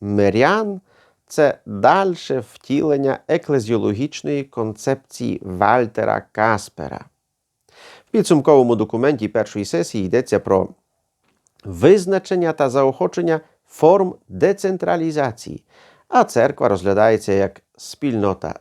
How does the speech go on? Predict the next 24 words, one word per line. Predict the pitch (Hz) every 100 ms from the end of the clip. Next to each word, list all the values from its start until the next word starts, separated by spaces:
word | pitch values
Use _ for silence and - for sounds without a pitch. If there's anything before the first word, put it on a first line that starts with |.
| _
церков. | - 113 110 113 87 78 _ _ _ _ _ _ _ - - -
Натомість | - 147 113 107
римська | 131 - 95
курія | - 165 151 -
повинна | 107 113 101
більше | 82 110 147 - 113 90
радитися | 113 127 110 104 101 95
з |
місцевими | 101 87 98 98 98
єпископами | 120 214 220 - - 160 143 -
і | 190
уважніше | 104 87 120 160 143 143 135
прислухатися | - 120 127 95 92 110 123 110 110 107 _ _ _
до | - 104 165 170
голосів | 123 113 98 95 123 139 - -
помісних | - 143 101 95 - 95 80 _ _ _
церков. | - 110 107 - 117 87 - _ _ _ _ _ - - _ _ _ -
То, | 151 151 123 - _ _ _
якби, | 110 95 113
цей | - 120
темп | - 147 175 190 -
задають, | 123 120 135 156 131
власне, | 127 135 - 120
помісні | - 110 113 123 - 117 110